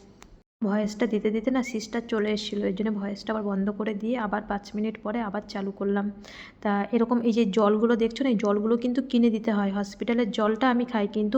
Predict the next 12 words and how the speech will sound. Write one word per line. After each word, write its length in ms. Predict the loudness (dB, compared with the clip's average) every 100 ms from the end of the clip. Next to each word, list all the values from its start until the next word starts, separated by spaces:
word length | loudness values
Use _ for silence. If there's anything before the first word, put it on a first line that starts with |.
| 0
এদের 240 | 2 4 4
কিন্তু 280 | 2 0 0 0 -8 -16 -6
পুরো, 260 | 2 4 6
উম, 280 | 4 2 4 4
জলের 300 | 4 4 4
বোতল 240 | 2 0 0
একবারে 260 | 0 0
পাঁচ 220 | 0 -2 -2
লিটার 260 | -2 0 0
কিনে, 300 | 0 0 0 -2 -8 -20 -6 2
দামি 300 | 4 4 4
জল 200 | 4